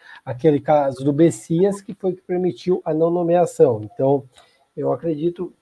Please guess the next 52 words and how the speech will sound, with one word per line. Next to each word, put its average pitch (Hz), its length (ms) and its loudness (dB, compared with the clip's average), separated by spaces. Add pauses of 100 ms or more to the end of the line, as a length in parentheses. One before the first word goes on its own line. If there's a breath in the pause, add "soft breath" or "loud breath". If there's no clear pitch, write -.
(120)
eu 202 120 6
acredito 202 340 0
na 202 60 2
estratégia 180 420 2
do 180 120 2
Moro, 180 260 4
especialmente 196 560 0
contra, 190 500 6 (320 loud breath)
é, 143 540 6
um, 170 360 0
um 151 60 2
pessoal 185 600 4 (180)
pouco 202 400 4
inteligente, 175 800 4
um 165 60 -2
pessoal 175 500 2 (300 loud breath)
tão 170 140 6
acéfalo 185 600 2
quanto 180 240 0
a, 190 60 4
a, 165 460 4
a - 20 6
linha 170 240 4
bolsonarista. 170 760 2 (360 loud breath)
E 180 80 8
eu 240 100 10
tô 254 140 6
muito 269 180 2
curioso 247 440 4
pra 262 120 2
ver 214 80 0
o 233 60 0
que - 60 -6
vai 226 100 -2
vir 233 80 -6
no 226 60 -10
celular, 202 460 2
porque - 220 -10
eu 196 60 0
sei 202 160 -6
que - 80 -10
o 190 40 -6
Bolsonaro 190 520 -2
dá 190 100 0
ordem 180 380 6
pra 165 180 -2
ministro, 151 480 -4
pra 151 140 -6
todo 185 200 0
mundo 190 220 -2
via 196 140 -2
WhatsApp. 170 560 0